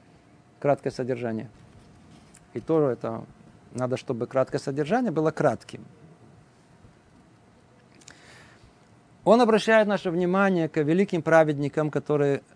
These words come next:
Тора описывает. Ханох, Ноах, Авраам, Ицхак, Яков. Э, да, да.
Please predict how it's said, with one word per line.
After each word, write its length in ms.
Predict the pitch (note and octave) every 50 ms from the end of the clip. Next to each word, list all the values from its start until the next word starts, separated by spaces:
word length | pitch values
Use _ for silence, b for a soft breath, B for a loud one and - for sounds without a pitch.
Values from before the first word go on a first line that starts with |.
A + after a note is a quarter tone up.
| _ -
Тора 240 | - C#3+ C#3+ D3+ D3+
описывает. 520 | C#3 - - A#2 - - A2 F#2+ - - - _ _ - - _ _ - -
Ханох, 600 | - - - C3+ D3 F3 G3+ G3+ F3+ C#3+ - -
Ноах, 400 | C3+ D3 E3+ F#3+ F#3 E3 C3 -
Авраам, 480 | B2+ A#2+ B2 C3+ D#3+ F3+ F3 D#3+ C#3 B2+
Ицхак, 460 | A#2 - - - F3 F3+ D#3+ C#3 B2
Яков. 420 | B2+ A#2+ - - E3 E3 C3 -
Э, 180 | C3 C3 C3 C#3 - _ b b b b b b b b b -
да, 220 | - - C#2 C#2+
да. 340 | - - C#2+ - - - -